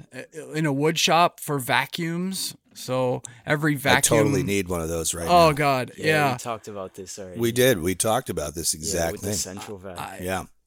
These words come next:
Speaker 1: yeah, I've, um, I've
Speaker 2: For some
Speaker 1: three D
Speaker 2: reason,
Speaker 1: printed
Speaker 2: these manufacturers cannot get their shit together when it comes to the way the
Speaker 1: Festool
Speaker 2: four inch
Speaker 1: is
Speaker 2: hoses.
Speaker 1: Oh my God.
Speaker 2: It's ridiculous.
Speaker 1: Festool
Speaker 2: How do these
Speaker 1: alone
Speaker 2: not fit together?
Speaker 1: It's just
Speaker 2: It's stupid.
Speaker 1: ridiculous.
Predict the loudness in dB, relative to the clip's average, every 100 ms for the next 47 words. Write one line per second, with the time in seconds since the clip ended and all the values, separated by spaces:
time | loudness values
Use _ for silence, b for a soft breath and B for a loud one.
0 | 2 4 4 -2 _ 2 4 4 0 -2
1 | -2 -4 -6 -10 -14 _ _ -10 -2 4
2 | 8 8 6 6 6 6 4 2 2 2
3 | 2 2 4 4 4 2 0 0 0 2
4 | 0 0 0 2 0 -2 -4 -4 -4 -6
5 | -4 0 4 4 4 4 4 4 4 6
6 | 6 4 4 6 6 4 2 -2 _ _
7 | _ 0 2 2 0 0 0 0 0 0
8 | 0 0 -4 -6 -20 -4 0 0 -2 -2
9 | 2 2 4 4 6 8 8 8 6 4
10 | 6 6 6 6 6 6 4 -2 -10 -20
11 | _ -6 0 4 4 4 0 2 2 4
12 | 2 0 -4 -6 -8 -10 -12